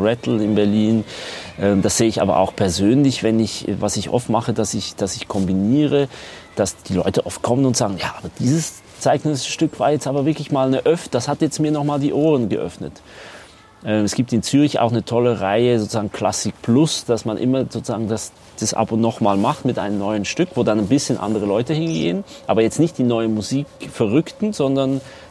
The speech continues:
die, die sozusagen das kombinieren wollen. Das finde ich zum Beispiel auch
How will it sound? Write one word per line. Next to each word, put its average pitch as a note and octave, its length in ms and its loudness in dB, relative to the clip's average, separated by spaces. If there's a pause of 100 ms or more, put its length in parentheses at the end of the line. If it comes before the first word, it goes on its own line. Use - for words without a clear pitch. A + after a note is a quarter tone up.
(120)
die, C3 440 4
die B2+ 120 2
sozusagen A#2+ 840 0 (680)
das A#2 180 0
kombinieren B2+ 440 2
wollen. F2+ 120 0
Das G#2 140 -4
finde D3 180 0
ich D#3 80 -4
zum D3+ 120 -2
Beispiel - 280 -2
auch - 160 -2